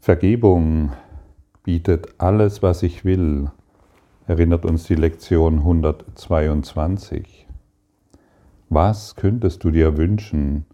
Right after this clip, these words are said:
was die Vergebung dir nicht geben kann?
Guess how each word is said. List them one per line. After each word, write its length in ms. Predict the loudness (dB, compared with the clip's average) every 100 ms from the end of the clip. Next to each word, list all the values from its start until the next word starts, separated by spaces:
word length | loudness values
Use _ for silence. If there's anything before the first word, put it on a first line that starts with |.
| _ _ _
was 200 | -6 -4
die 100 | -6
Vergebung 960 | -2 -2 0 -2 0 -2 0 -2 -4 -8 _ -4
dir 300 | -2 -2 -4
nicht 640 | -4 -2 -4 -8 _ -20 _ _
geben 480 | -8 -6 -4 -6 -8
kann? 380 | -8 -10 -10